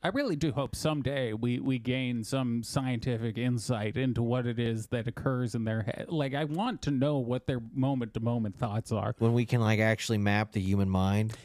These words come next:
Speaker 1: Yeah, they always talk about how we're gonna invent, like, the perfect lie detector using functional M R Is and whatever, 'cause you can see, like, if you think of a specific, like,
Speaker 2: Right,
Speaker 1: hammer
Speaker 2: right.
Speaker 1: or something, it lights up. I wanna know,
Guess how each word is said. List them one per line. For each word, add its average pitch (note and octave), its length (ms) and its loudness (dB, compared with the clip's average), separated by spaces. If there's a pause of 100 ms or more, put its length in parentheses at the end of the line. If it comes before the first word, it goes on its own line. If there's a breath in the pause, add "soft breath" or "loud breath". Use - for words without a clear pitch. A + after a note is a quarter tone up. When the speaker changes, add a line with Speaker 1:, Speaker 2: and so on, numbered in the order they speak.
Speaker 1:
Yeah, A3 240 0
they G#3+ 140 0
always A3+ 200 0
talk E3 220 -2
about D3 180 0
how D#3 120 2
we're C3+ 120 0
gonna C3+ 180 -2
invent, C3 300 0
like, B2 180 0
the - 80 -6
perfect C3 380 0
lie B2 220 0
detector B2 640 -2
using A#2 440 -2
functional B2+ 480 0
M B2 140 2
R A#2+ 320 0
Is A#2+ 140 -2
and C3 80 2
whatever, B2 400 0
'cause A#2 180 -2
you A2 60 -2
can A#2 120 0
see, A#2+ 300 0
like, A2+ 220 -2
if A2 100 -2
you A2 80 2
think A#2 220 -2
of G#2+ 100 -4
a G#2 160 -2
specific, A2+ 680 -2 (180)
like, A#2 160 0
Speaker 2:
Right, G#2 280 6
Speaker 1:
hammer G#2 300 6
Speaker 2:
right. G#2 80 4
Speaker 1:
or B2+ 80 0
something, C3+ 360 0
it B2+ 120 0
lights C3+ 300 0
up. C3 200 0
I D#3 140 -2
wanna E3 300 0
know, A2+ 420 -2